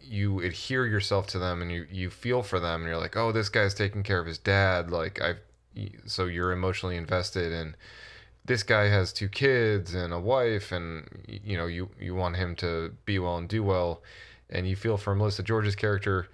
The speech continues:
too, because, like, clearly she's going through some shit and not knowing,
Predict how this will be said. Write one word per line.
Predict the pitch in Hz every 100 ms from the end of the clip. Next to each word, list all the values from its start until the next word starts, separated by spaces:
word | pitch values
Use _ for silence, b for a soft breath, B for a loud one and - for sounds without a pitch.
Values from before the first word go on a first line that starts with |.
| B B B B -
too, | 151 131
because, | 110 107 95
like, | 101 90 -
clearly | 135 127 113 101
she's | - 113 104 95 - -
going | 107 104 98
through | 95 95
some | 95
shit | - - 104 101
and | 90 87 85 82 - -
not | 104 98 85
knowing, | 98 95 87